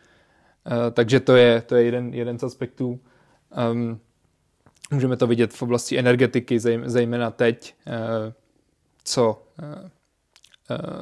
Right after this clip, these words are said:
Rusko dělá, jak se rozhoduje s tím, jestli, eh, jestli plyn, eh, bude proudit nebo nebude, eh, jak to je, eh, s plynovodem Nord Stream, že celá ta energetická krize, eh, v tom má, v tom má také samozřejmě prsty,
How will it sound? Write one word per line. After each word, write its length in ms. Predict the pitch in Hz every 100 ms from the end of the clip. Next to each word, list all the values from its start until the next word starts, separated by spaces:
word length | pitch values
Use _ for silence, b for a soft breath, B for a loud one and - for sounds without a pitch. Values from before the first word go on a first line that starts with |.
| - - - _ -
Rusko 280 | 131 - 143
dělá, 380 | 131 123 120 120
jak 160 | 117
se 140 | - 123
rozhoduje 400 | 117 120 117 110
s 100 | -
tím, 160 | 120
jestli, 340 | 117 - 120 117 b b b b b -
eh, 640 | 123 117 113 110 113 110 - -
jestli 340 | 127 - 120
plyn, 520 | 113 _ - 131 120 117 _ -
eh, 160 | 117
bude 220 | 113 120
proudit 400 | 120 120 120 120
nebo 200 | 123 113
nebude, 440 | 120 117 120 120 113 b b b b b 131
eh, 480 | 113 110 113 110 110 _ _ _ _ _ _ _ _ _ - -
jak 200 | 123 -
to 120 | 131
je, 240 | 120 113 110 - 135
eh, 80 | - - 165 -
s 80 | -
plynovodem 500 | 135 120 117 117 120
Nord 220 | 120 -
Stream, 500 | - 135 123 120 120 _ _ _ _ _ _ _ _ _ _ _ -
že 80 | 127
celá 200 | - 123
ta 120 | 143
energetická 600 | 123 127 123 117 - 127
krize, 420 | 123 127 120 117 113
eh, 320 | 120 113 113
v 60 |
tom 140 | - 127
má, 220 | 123 117
v 60 | 117
tom 120 | 127
má 140 | 117
také 220 | 117 -
samozřejmě 380 | 120 127 113 117
prsty, 380 | 107 - - 113